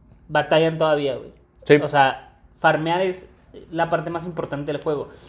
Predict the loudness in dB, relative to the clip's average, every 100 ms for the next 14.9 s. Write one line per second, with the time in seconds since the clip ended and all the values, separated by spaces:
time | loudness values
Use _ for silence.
0 | -8 -6 -6 -4 -4 4 6 6 2 -4
1 | -6 -2 -2 -2 -10 -16 -16 -14 -6 -4
2 | -2 -4 -6 -4 -4 -6 -10 -20 -20 -6
3 | 2 2 2 0 -4 -2 -2 0 0 -2
4 | 0 0 2 -4 -8 -12 -20 -12 -8 -8
5 | -2 4 4 2 -10 -4 -2 -2 -4 -8
6 | 0 0 0 -2 -8 -14 -14 -16 -18 -20
7 | _ _ _ -16 -6 0 0 0 -6 -6
8 | -6 -16 _ _ _ -4 2 4 4 2
9 | 0 -2 -6 -6 -8 -14 -8 -4 -2 0
10 | -2 0 -2 -2 -10 -12 -14 -14 -16 -8
11 | -6 0 2 2 2 2 2 0 0 0
12 | 0 4 4 4 -4 -2 0 2 0 0
13 | -2 -2 -4 -4 -4 -4 -4 -6 -4 -4
14 | -2 -4 -4 -6 -6 -6 -8 -8 -10